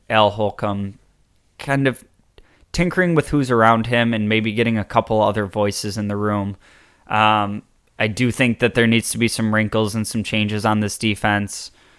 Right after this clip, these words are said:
Um, I think what we do defensively works really well in the regular season, and when you get to the playoffs, it's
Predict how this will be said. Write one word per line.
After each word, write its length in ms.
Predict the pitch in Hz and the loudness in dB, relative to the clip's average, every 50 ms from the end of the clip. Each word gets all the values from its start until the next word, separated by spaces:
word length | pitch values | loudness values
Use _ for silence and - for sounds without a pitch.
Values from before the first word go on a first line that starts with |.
| _ _ _ _ - | _ _ _ _ -6
Um, 580 | 104 101 101 98 95 95 95 92 90 92 87 - _ _ _ _ _ _ _ _ _ _ _ _ _ _ _ _ _ _ _ _ _ _ _ _ _ _ _ _ _ _ _ _ _ | 0 2 4 4 4 2 0 -2 -6 -10 -16 -20 _ _ _ _ _ _ _ _ _ _ _ _ _ _ _ _ _ _ _ _ _ _ _ _ _ _ _ _ _ _ _ _ _
I 120 | - 117 113 | 0 0 2
think 280 | - - 139 117 - | 2 0 0 2 2
what 120 | 131 127 120 | 2 2 2
we 100 | 120 117 | 2 0
do 720 | 113 104 - 123 120 120 120 120 120 120 120 117 117 120 - _ _ _ _ _ _ _ - | -2 -2 0 2 4 4 4 4 4 4 2 2 -2 -4 -10 _ _ _ _ _ _ _ -8
defensively 520 | - - 139 131 117 - 120 113 120 120 | 0 4 4 4 4 2 0 0 2 2
works 320 | 110 107 113 110 - - - | 4 4 4 2 2 0 0
really 180 | 113 113 113 | 2 2 4
well 220 | 110 113 120 123 120 | 6 6 6 6 6
in 60 | 117 | 6
the 80 | 117 | 4
regular 380 | 113 117 117 117 117 107 113 107 | 4 4 2 2 0 0 0 -2
season, 540 | - - 131 131 123 120 131 131 123 123 120 | -2 -2 -2 -2 0 0 0 0 0 0 0
and 140 | 113 107 107 | -2 0 0
when 100 | 110 110 | 0 0
you 60 | 104 | 0
get 140 | 113 110 - | 0 -2 -2
to 100 | - 120 | -4 -4
the 60 | 110 | -6
playoffs, 500 | - - 113 110 110 107 107 104 - - | -2 0 2 2 4 4 2 2 -2 -6
it's 320 | 110 98 - - - - | -10 -10 -10 -12 -16 -16